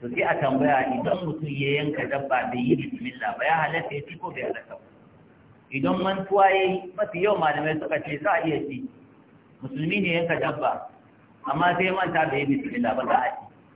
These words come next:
Don abin da aka hana shi ne ka faɗi sunan wani abu daban, nan ne kai wa Allah shirka. Amma idan ka manta ba ka yi bismillah ba, kuma ba ka ambaci sunan kowa ba ka yanka dabba, to za a ci wannan dabban.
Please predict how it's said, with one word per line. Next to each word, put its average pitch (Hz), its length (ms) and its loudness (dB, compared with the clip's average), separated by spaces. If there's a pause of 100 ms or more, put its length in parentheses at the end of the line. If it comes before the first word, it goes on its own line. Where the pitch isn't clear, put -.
(180)
Don 214 160 4
abin 190 320 2
da 185 60 2 (100)
aka 185 160 0
hana 190 160 2 (160)
shi 175 100 -10
ne 175 140 -2
ka 151 160 -6
faɗi - 400 -8
sunan 180 560 0
wani 180 240 2
abu 147 160 -2
daban, 131 420 -2
nan 160 140 0
ne 160 160 -2
kai 143 160 -2
wa 135 160 2
Allah 120 240 -4
shirka. - 240 -18 (580)
Amma 165 300 4 (160)
idan 165 320 2
ka 175 160 6
manta 170 480 2
ba 156 160 2
ka 151 80 0
yi 131 80 -4
bismillah 131 640 0
ba, 107 240 0
kuma 160 120 0
ba 165 120 0
ka 143 160 0
ambaci 123 320 -10
sunan 156 320 -8
kowa 185 220 4
ba 185 100 2
ka - 80 0
yanka 175 320 0
dabba, 131 400 -2 (160)
to 131 160 -4
za 160 80 4
a 147 160 4
ci 143 80 2
wannan 113 320 -4
dabban. - 240 -8